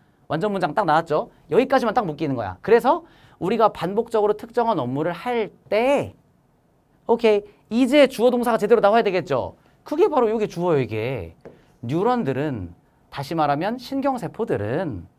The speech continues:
됐어요? 자, 뉴런들, 즉 신경세포들은 이제 뭐 나올 차례입니까? 동사 나올 차례죠. 새로운 연결고리들을 만들어낸다. 아, 동사 자리.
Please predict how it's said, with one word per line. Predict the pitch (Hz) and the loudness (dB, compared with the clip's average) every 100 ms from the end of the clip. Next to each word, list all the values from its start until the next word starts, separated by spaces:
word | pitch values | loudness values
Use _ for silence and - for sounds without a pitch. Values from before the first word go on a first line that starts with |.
| _ _ _ | _ _ _
됐어요? | 180 175 165 170 _ _ _ - | -4 0 0 -2 _ _ _ -4
자, | 147 | -2
뉴런들, | 127 180 196 135 165 | 0 2 2 0 -2
즉 | - 160 | -4 -6
신경세포들은 | - 247 247 214 208 220 143 117 214 175 95 92 _ _ _ | -4 -2 -2 -2 -2 -2 0 2 2 2 -2 -10 _ _ _
이제 | 214 233 | 2 2
뭐 | 151 | 4
나올 | 180 190 | 0 0
차례입니까? | - 135 104 98 - | -2 -6 -6 -12 -14
동사 | - 139 165 | -6 -4 -2
나올 | 131 95 | -2 -6
차례죠. | - 143 151 98 87 123 104 _ | -8 -10 -8 -8 -8 -8 -10 _
새로운 | - - 233 226 220 | -14 -2 4 4 2
연결고리들을 | 120 127 139 160 135 120 104 113 196 233 _ - | -6 -4 -2 -2 -4 -6 -6 -4 -4 -4 _ -12
만들어낸다. | 113 127 139 143 208 160 135 139 85 90 123 - _ | -6 -2 -2 0 -2 -2 -4 -4 -4 -6 -8 -12 _
아, | 170 | -8
동사 | 180 127 135 165 | -6 -6 -6 -6
자리. | 120 80 92 | -8 -10 -18